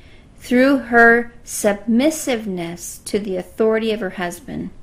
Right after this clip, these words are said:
Proverbs thirty-one, verses ten through twelve say, "Who can find a wife with a strong character? She is worth far more than jewels.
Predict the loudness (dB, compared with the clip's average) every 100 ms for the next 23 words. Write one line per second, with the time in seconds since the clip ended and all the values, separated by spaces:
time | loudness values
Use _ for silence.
0 | -20 -20 -20 -20 -20 -20 -20 -20 -20 -20
1 | -20 -20 -20 -20 -20 0 6 8 8 4
2 | 0 -4 4 6 6 4 0 -2 -2 -6
3 | -10 -16 -8 0 0 0 -8 -6 -6 -4
4 | -6 -8 -10 -10 -8 -6 -4 -6 -10 -8
5 | -6 -2 -4 -4 -10 -20 -20 -20 2 6
6 | 6 4 2 2 4 2 4 2 0 0
7 | 0 -2 -2 -8 -14 -20 -20 -16 -10 -6
8 | -8 -8 -8 -6 -8 -4 -4 -4 -10 -12
9 | -12 -16 -20 -20 -20 -20 -20 -8 6 8
10 | 8 6 4 4 2 0 4 6 6 4
11 | 2 0 0 -2 -6 -6 -6 -4 -6 -10
12 | -16